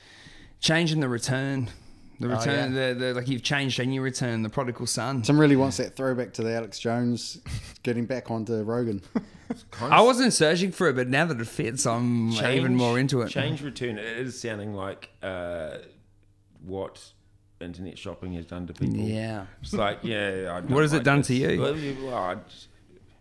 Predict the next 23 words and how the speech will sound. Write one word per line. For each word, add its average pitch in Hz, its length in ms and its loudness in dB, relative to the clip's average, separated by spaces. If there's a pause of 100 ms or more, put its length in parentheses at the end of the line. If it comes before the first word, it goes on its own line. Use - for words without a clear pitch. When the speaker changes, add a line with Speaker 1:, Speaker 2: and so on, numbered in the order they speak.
(880)
Speaker 4:
spend - 280 -20
more 71 200 -16
time 82 400 -12 (640)
clicking 85 340 -10
next - 280 -12
page, 95 420 -6
but - 240 -8 (500)
it's 120 320 -2
Speaker 1:
What 135 140 4
about, 139 300 4
uh, 123 180 4
the 120 140 -2
things 123 260 2
you've 120 160 0
bought? 120 540 -2
Maybe 127 300 2
you, 123 280 2
uh, 117 320 0
you, 107 240 0
you're 113 240 0
putting 117 220 -2
together 120 300 -2
little, 120 380 0